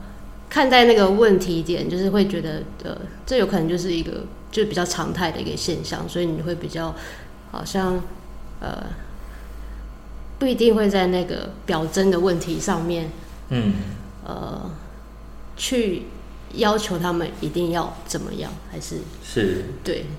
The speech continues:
Speaker 1: 就是这可能就是一个过程跟一个他们这个家的常态，就是你可以，呃，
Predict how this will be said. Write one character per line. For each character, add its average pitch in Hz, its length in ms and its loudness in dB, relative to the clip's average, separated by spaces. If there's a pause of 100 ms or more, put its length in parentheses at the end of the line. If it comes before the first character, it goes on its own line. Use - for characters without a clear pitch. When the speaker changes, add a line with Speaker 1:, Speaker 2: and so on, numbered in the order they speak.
Speaker 1:
就 196 120 -2
是 170 220 0
这 196 180 -2
可 190 160 -4
能 151 180 -4
就 170 120 -4
是 160 160 -4
一 - 140 -6
个 - 180 -8 (440)
过 180 160 0
程 156 340 -4
跟 165 160 -4
一 165 140 -4
个 139 220 -8 (600)
他 208 120 2
们 180 100 4
这 175 100 0
个 175 80 2
家 156 200 -2
的 156 80 -4
常 151 300 -6
态， 156 220 -8
就 - 80 -12
是 180 100 -2
你 175 100 -2
可 170 160 -8
以， 170 140 -6 (1080)
呃， 107 260 -10